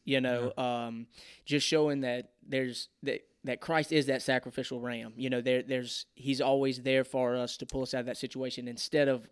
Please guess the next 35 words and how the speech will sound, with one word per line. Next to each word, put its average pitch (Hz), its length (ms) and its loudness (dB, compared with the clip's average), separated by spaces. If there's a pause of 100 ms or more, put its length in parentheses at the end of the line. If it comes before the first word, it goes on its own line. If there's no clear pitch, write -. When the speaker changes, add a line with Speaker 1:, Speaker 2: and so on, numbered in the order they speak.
(120)
Speaker 1:
us 151 200 6
being 131 220 0
the 123 80 -4
one 123 260 -4
to 117 100 -12
take 139 260 2
the 127 40 -4
punishment. - 540 -12 (100)
Speaker 2:
Yeah. 123 200 -6 (280)
And 117 80 -6
I 117 60 0
remember 151 420 -2
a, 101 120 0
a, 95 340 -6 (240)
a, 104 60 -10 (240)
even 135 240 -4
a 101 40 -6
sermon 131 440 -2
that 101 100 -6
Barksdale 107 480 -4 (240)
preached - 560 -6
whenever 117 300 -4
he, 110 240 -6 (160)
his, 117 260 -8 (100)
uh, 110 120 -6 (240)
one 127 100 -8
of 127 60 -6
the 113 80 -8
first 139 320 0
ones 135 180 -4
at 120 80 -2
Eagle 127 220 -2
Heights, 220 320 -6
I 110 60 -4
think, 113 340 -4